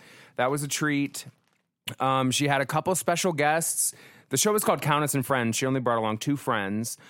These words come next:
One was, like, this comedian that no one ever heard of, and it was so funny 'cause the second he got, he took over and she left for a minute,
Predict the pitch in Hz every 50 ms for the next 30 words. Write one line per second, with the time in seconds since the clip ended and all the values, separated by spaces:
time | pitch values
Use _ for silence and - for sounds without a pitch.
0 | - - - - 120 131 139 143 139 156 143 123 127 127 - - 135 127 123 123
1 | 123 131 123 120 117 117 117 117 117 123 127 127 117 117 110 104 117 113 113 113
2 | 110 117 113 110 110 110 - - 127 117 113 - 120 110 110 104 - 117 101 113
3 | 110 - - 113 113 - 123 117 117 - 104 104 - - _ _ _ _ _ _
4 | - 113 - 127 107 120 113 110 104 117 113 107 107 - - 113 110 107 104 107
5 | 113 - - 131 131 135 139 143 151 151 143